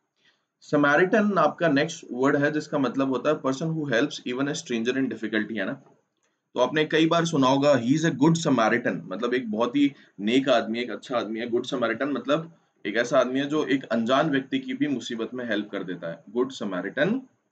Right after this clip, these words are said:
कहलाता है। Demagogue आपका next word है, जिसका मतलब होता है एक ऐसा political leader जो appealing to popular desires and prejudices, मतलब जो लोगों को भड़काता है। Demagogue आपके political leader होते हैं जो incite करते हैं लोगों को अपनी speech से, अपने शब्दों से,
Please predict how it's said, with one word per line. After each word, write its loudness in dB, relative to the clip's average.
कहलाता -2
है। -8
Demagogue 4
आपका 2
next -2
word 0
है, 2
जिसका -4
मतलब -2
होता -2
है 0
एक -8
ऐसा 0
political -4
leader -2
जो -2
appealing 2
to -4
popular 2
desires 0
and -10
prejudices, -4
मतलब -4
जो 2
लोगों 4
को 0
भड़काता 0
है। 2
Demagogue 0
आपके -2
political -2
leader -2
होते -2
हैं -2
जो 0
incite 0
करते -2
हैं 0
लोगों -2
को -8
अपनी 0
speech -4
से, -4
अपने -4
शब्दों -2
से, 0